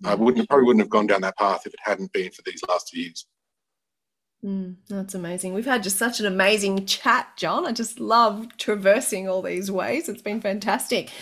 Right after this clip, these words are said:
Speaker 2: So my, my final question, which I ask all my guests who come on, John, is why do you write?
Speaker 1: I have no choice. I,
Speaker 2: Mm.
Speaker 1: I, I've been writing. When, when I was at school, I wrote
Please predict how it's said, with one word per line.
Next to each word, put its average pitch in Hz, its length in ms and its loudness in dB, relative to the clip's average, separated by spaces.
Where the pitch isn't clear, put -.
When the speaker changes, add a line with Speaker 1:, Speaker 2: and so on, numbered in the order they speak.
Speaker 2:
So 240 240 6
my, 220 560 4
my 208 180 0
final 403 320 2
question, 190 380 -2
which 160 120 -8
I 156 100 -6
ask - 440 -10
all 156 360 -8
my 69 340 -8
guests 214 400 -6
who 156 80 -8
come 160 240 -10
on, 175 160 -4
John, 175 160 -4
is 196 160 -4
why 190 340 -4
do 269 120 -4
you 196 180 -2
write? 190 560 -8
Speaker 1:
I 120 100 2
have 117 120 2
no 110 140 4
choice. - 440 2
I, 110 120 0
Speaker 2:
Mm. 95 200 -4
Speaker 1:
I, 104 440 2
I've 107 60 2
been 113 140 4
writing. 120 500 6
When, 131 160 6
when 143 120 10
I 143 60 10
was 131 120 6
at 123 60 -2
school, 139 340 6
I 123 120 6
wrote 120 280 4